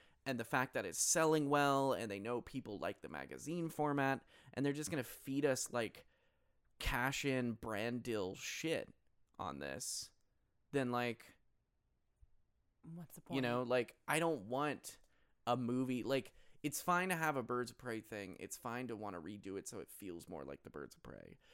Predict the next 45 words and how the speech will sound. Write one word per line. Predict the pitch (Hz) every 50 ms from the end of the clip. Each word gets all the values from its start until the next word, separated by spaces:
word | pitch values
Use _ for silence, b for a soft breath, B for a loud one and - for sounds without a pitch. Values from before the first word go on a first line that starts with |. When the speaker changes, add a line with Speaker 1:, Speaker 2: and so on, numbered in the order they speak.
| b b b b b b _
Speaker 1:
But | - 143 139 127 110
when | 123 135 131
I | 123 120
read | 113 110 117 127 143 175 165
the | 143 131
book | 107 90 113 104 113 139 - - -
and | - 110 92
I | 76 69 67 62
literally | 78 82 92 101 113 120 117 120 110 104 104
feel | 82 - - - 87 80 82
like | 85 87 82 85 82 - - - - - - _ _ _ _ _ _ _ _ _ _ _ _ _ _ _ _ _ _ _ _
I'm | - 120 104 95 107 -
reading | - 98 92 107 110 113 113 101 101
it | 104 101 92 - _ _ _ _ _ _ _ _ _ _ _ _ -
with | 120 123 123 - -
the | 139 113 107
expectation | 107 - - - 110 95 - 135 117 98 - - 78
that | 87 78
I | 76 78 -
just | - - 82 82 - -
saw | - 69 67 73
the | 69 62
movie. | - 57 50 50 50 50 - - - - _ _ _ _
You | - 143 147
know | 135 123 123
what | 117 120
I |
mean? | 117 117 117 117 120 120
Speaker 2:
Or | - 247 247 247
that | 214 240 220 -
you're | 214 214
going | 185 196 214 208 196 190 190
to | - 175
go | 147 - 180 165 170 190 190
see | - - - 156 143
the | - -
Speaker 1:
Yeah, | 170 147 120 98 -
Speaker 2:
movie. | - - -
Speaker 1:
like, | 143 151 143
there's | 147 170 165 165 143 156
moments | 165 170 170 175 180 170 151 - -
in | - - 143 139
this | 139 131 117 110 - -
where | - 95 107 95 87
it, | 82